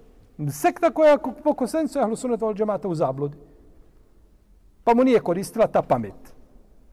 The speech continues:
Pa da se Allah smiluje imamu Zehebiju koji je rekao,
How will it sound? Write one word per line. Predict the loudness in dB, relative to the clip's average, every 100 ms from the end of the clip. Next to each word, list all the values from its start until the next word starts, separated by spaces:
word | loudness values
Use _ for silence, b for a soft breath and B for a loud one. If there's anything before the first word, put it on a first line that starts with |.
| -14
Pa | -8 -8 -8
da | -12
se | -10 -8
Allah | -6 -6 -8
smiluje | -8 -8 -4
imamu | -4 -4
Zehebiju | -4 -4 -4 -6 -6
koji | -6
je | -6
rekao, | -2 0 0